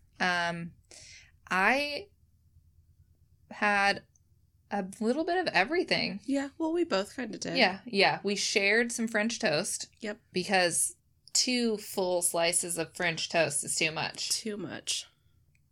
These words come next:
Speaker 1: Especially when you're also having eggs, sausage, and hash browns.
Speaker 2: Yeah.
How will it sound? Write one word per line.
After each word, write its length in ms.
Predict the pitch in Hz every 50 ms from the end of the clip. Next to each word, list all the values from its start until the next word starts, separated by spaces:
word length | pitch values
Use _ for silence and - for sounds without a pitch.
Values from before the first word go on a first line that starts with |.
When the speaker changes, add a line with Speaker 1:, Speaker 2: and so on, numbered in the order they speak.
| - -
Speaker 1:
Especially 500 | 202 208 202 - 233 240 233 - 247 233
when 120 | 220 202
you're 200 | 190 180 - -
also 400 | - 185 196 202 196 - 185 175
having 480 | 180 180 170 165 156 160 156 156 156 - - - - - _ _ -
eggs, 480 | 190 180 170 160 160 156 - - - - -
sausage, 600 | - - 180 165 160 165 - 160 151 147 139 -
and 140 | - 165
hash 240 | 190 - - - -
browns. 460 | - - - - 240 233 - - - - _ _ -
Speaker 2:
Yeah. 280 | - 220 185 - - 170